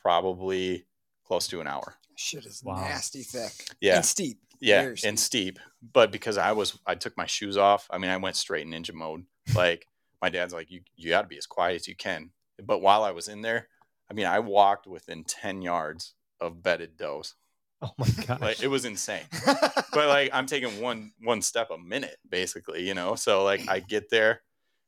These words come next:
Speaker 1: and I slowly bring up my binos, and I would glass, right? Everything that I could possibly see, I would take another step.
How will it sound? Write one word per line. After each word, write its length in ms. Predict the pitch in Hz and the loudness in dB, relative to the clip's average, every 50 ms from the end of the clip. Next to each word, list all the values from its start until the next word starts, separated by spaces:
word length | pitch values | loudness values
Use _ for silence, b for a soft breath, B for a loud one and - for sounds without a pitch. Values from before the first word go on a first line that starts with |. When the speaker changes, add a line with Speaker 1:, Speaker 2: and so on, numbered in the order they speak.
| _ _ - | _ _ -10
Speaker 1:
and 120 | 90 95 | -6 -4
I 80 | 87 82 | -4 -4
slowly 1040 | - - - - 101 98 98 98 98 101 101 101 101 101 101 98 101 101 101 95 | -4 -6 -6 -2 0 2 2 2 0 -4 -6 -6 -8 -8 -8 -8 -8 -6 -6 -6
bring 340 | 90 90 98 98 95 101 98 | -4 -4 -4 -2 -2 -2 -2
up 160 | 98 98 95 - | -2 -2 -2 -4
my 180 | 104 92 92 | -4 -4 -4
binos, 680 | 92 90 87 85 87 90 90 92 92 95 95 95 - - - _ _ _ _ _ _ 95 | -2 -2 -2 -2 -2 -4 -4 -4 -4 -4 -4 -6 -8 -10 -14 _ _ _ _ _ _ -12
and 100 | 90 85 | -10 -8
I 60 | 85 | -8
would 180 | 82 82 87 | -8 -8 -10
glass, 460 | - - 69 69 - - - - - - _ _ _ _ _ _ _ _ _ _ - | -10 -6 -4 -4 -4 -4 -6 -10 -12 -14 _ _ _ _ _ _ _ _ _ _ -8
right? 240 | 82 85 87 87 - | -6 -6 -6 -6 -6
Everything 460 | - 95 85 87 82 - - 87 82 82 | -6 -8 -6 -8 -12 -12 -12 -12 -10 -8
that 120 | 82 82 | -6 -6
I 40 | 82 | -8
could 120 | - - - | -8 -12 -12
possibly 440 | - 71 78 78 - - 87 85 82 | -8 -6 -6 -6 -6 -8 -10 -8 -6
see, 380 | - - - 85 92 92 - _ _ _ _ _ - | -6 -6 -4 -4 -6 -8 -8 _ _ _ _ _ -12
I 80 | 98 | -10
would 100 | 82 - | -10 -8
take 180 | - - - - | -10 -12 -12 -14
another 260 | 80 78 80 78 73 | -12 -12 -12 -10 -10
step. 300 | - - - - - | -10 -8 -8 -8 -8